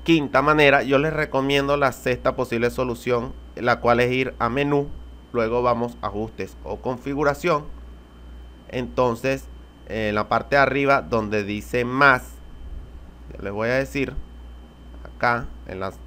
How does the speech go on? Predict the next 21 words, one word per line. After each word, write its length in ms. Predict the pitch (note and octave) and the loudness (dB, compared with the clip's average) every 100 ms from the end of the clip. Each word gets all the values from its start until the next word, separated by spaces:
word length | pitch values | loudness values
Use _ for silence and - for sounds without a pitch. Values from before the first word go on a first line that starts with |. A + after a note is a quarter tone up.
| - | -6
parte 260 | G2 - G#2+ | -4 -2 -2
de 100 | A#2+ | 0
Wi-Fi 460 | A2+ G#2 A#2+ B2+ G#2 | 0 0 2 2 2
y 80 | A#2+ | -2
eso, 300 | C3 C3 C#3+ - - | -4 -8 -12 -14 -12
le 60 | F#2 | -8
vamos 200 | G#2+ B2 | -4 0
a 60 | |
dar 180 | B2 B2 | 2 2
allí 340 | B2+ C#3+ D3+ D3+ - - - - - - - | 2 0 -4 -8 -16 -14 -14 -14 -16 -14 -6
y 260 | C#3 C#3+ - | -2 -2 -2
luego 440 | A#2 A#2 A#2+ C3+ | 0 2 4 4
vamos 380 | C3 B2 C3+ - | 6 6 4 -2
a 120 | A#2+ | 0
donde 240 | A2+ G#2+ A2+ | 2 2 0
dice 300 | A#2 C#3+ C3 | -2 -2 -2
redes 560 | - A#2+ C3+ D3 C#3+ - - | -2 0 2 2 -2 -10 -4
móviles. 480 | A2+ G2 F2 G2 - - - - - - - | -2 -2 -4 -10 -14 -18 -16 -16 -14 -12 -10
En 120 | G#2+ | -4
redes 340 | C#3+ D3 D#3+ | 2 4 2
móviles, 540 | E3 D#3 C#3+ C#3 C#3+ | 2 2 2 0 -2